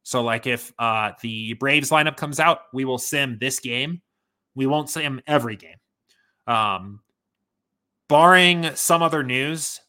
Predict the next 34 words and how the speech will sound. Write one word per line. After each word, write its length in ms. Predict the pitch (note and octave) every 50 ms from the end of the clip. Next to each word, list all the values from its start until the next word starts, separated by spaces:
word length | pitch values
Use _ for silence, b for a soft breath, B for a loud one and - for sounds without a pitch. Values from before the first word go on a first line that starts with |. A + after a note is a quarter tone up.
| _ - A#2+
generally 360 | - D3 D3+ D#3 E3 D#3+ D3+
once 360 | C3+ A2 A#2 C3+ D3 D3 -
a 100 | E3 C#3+
game 260 | A#2 B2+ B2 B2+ C3+ C3+
has 300 | B2+ B2+ B2 C3 B2 A#2
the 100 | B2 B2+
green 280 | - B2+ B2 B2+ B2+
check 300 | A#2+ - - A#2+ A2+ -
marks, 420 | D3+ D3+ D#3 D#3 - - - - - _ _ -
right? 220 | G#2+ A2+ B2+ - - B2
Once 240 | A#2+ C3 B2+ -
the 100 | - C3
game 460 | B2+ B2 A#2+ A#2+ A#2+ A#2+ A#2 A2 A2+ A2+ _ _ _ _ _ _ _ _ _ _ _ _ _ _ _ _ _ _ _ _ _ _ _ - - -
has 320 | - B2 C3+ D3 C3+ B2
green 240 | - C#3 C#3 C3+ B2
check 240 | - C3+ A#2+ - D3
marks 180 | C#3+ D3 -
for 120 | - C#3+ B2+
both 260 | - A#2 B2 A#2+ -
teams, 500 | - B2+ A#2+ A2+ C3 D3 C#3+ - - - _ b b b b b b b b
you 140 | - C3+ C#3+
can 100 | - E3
basically 380 | D3 D#3+ D#3+ D3+ - - C#3+ B2
treat 260 | - - C#3 C3 C3
that 160 | B2+ A#2+ A2+
game 180 | - A#2 A#2 A#2
as 120 | A2 -
probably 580 | - - - - F3 E3 D#3+ D#3 C3+ C3 C#3+ B2+
having 260 | A#2 B2 B2 A#2+ A2+
final 520 | A2 - - A#2 G#2 A2 G#2+ G#2 G2+ G2+
projections 880 | G2 - - A2+ G2 - F#2+ F#2 - - - E2 G#2 A2+ - - - - _ _
for 160 | _ - G#2
that 220 | F#2+ F2+ - - -
game. 240 | E2+ - A#2 A#2+